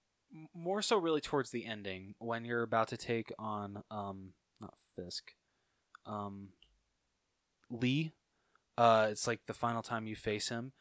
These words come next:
and you kinda have to be, like, stealthy taking out his, uh, guys, uh, while you're outside.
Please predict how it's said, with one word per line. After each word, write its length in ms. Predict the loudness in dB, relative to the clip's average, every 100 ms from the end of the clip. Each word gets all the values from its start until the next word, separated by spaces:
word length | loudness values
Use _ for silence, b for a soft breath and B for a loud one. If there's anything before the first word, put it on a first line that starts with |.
| b b b -8
and 380 | -4 -4 -4 -6
you 100 | 0
kinda 220 | 2 2
have 120 | 0
to 60 | 0
be, 80 |
like, 180 | 0 2
stealthy 520 | 2 4 4 4 2
taking 360 | 2 2 2 2
out 160 | 2 2
his, 260 | 2 2
uh, 200 | 2 2 4
guys, 540 | 4 6 4 2 0 2
uh, 180 | 2 6
while 200 | 6 6
you're 180 | 4
outside. 540 | 2 2 2 2 0